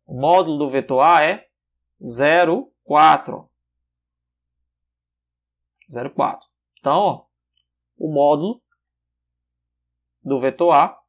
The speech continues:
é zero quatro. Aí a gente multiplica pelo seno de θ na direção I, né? Mais zero quatro cosseno de θ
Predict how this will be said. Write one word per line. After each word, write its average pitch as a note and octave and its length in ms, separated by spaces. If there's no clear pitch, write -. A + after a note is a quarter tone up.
é C3+ 160
zero B2+ 320
quatro. D3 420
Aí C#3 160
a C3+ 80
gente D3 160
multiplica D3+ 400
pelo C#3+ 220
seno B2+ 260
de D3+ 120
θ E3+ 440
na D3+ 140
direção E3 480
I, C3+ 280
né? C#3+ 180
Mais E3+ 680
zero C3+ 360
quatro C#3+ 580
cosseno B2+ 500
de D#3 120
θ C3+ 400